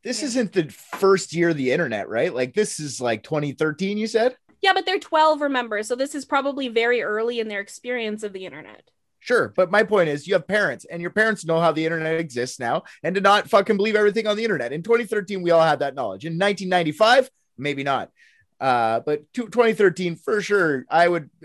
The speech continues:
Speaker 1: if I would had kids of that age, I for sure would have told them, "Whoa, whoa, la, that's just the internet. Chill, bruh."
Speaker 2: But this is, this is a problem that's true always, is parents not paying close enough attention to what's going on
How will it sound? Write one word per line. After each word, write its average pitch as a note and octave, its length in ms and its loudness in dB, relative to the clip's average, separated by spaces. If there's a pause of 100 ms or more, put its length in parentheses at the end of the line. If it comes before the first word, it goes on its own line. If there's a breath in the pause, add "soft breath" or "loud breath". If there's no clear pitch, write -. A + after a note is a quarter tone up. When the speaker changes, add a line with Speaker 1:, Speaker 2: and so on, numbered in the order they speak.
(160)
Speaker 1:
if F3+ 260 -4
I F3 180 6
would G#3 120 2
had G3+ 240 2
kids A3 180 0
of G#3 140 0
that G3 160 2
age, G#3 140 4
I C3+ 140 -2
for F3 220 -8
sure F3 240 -2
would D#3 100 0
have C3+ 80 -6
told F#3+ 220 -2
them, C3 300 -6 (340)
"Whoa, F3+ 400 2
whoa, F#3 200 6
la, C3 340 4 (200)
that's D#3+ 220 -4
just F3+ 140 -10
the F3 100 0
internet. C#3 360 0 (160)
Chill, D3+ 300 2
bruh." A#2 300 -2 (220)
Speaker 2:
But E4+ 100 -4
this B4 180 2
is, G#4+ 300 2
this F#4+ 160 -6
is E4 120 -14
a E4 60 -6
problem D4 440 0
that's C#4+ 240 -10
true D4+ 240 -6
always, A#3+ 680 0
is G3+ 140 -6
parents A3 460 -8
not G3+ 240 -8
paying G#3 240 -6
close G3+ 260 -10
enough G3+ 200 -10
attention G#3+ 480 -10
to A3 100 -6
what's G3+ 260 -6
going G3+ 300 -10
on G3 320 -8